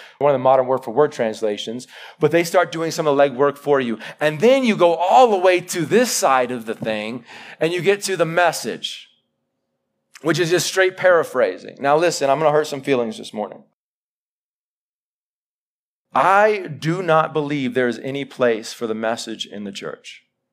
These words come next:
I also do not believe there's any mes-, um, place for the New Passion Translation in the church.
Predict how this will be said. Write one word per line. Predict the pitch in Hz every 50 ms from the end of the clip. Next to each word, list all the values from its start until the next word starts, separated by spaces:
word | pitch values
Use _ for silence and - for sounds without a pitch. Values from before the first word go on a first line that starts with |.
| _ _ _ _ _ _ _ _ _ _ _ _ _ _ _ _ _ _ _ _ _ _ _ _ _ _ _ _ _ _
I | - 107
also | 120 147 139 - 139
do | 123 123
not | 127 123 120
believe | 110 120 123 123
there's | 117 120 120
any | 131 127
mes-, | 120 123 127 131 123 - -
um, | 127 123 117 110
place | - 135 131 135 135
for | - - 131
the | 127 123
New | 123 127 135 139 131
Passion | - 127 123 127 - - 135 131
Translation | 123 - 139 139 135 127 139 156 160 147 - - 104 98
in | 95
the | 90 90
church. | - - 87 85 80 - - - -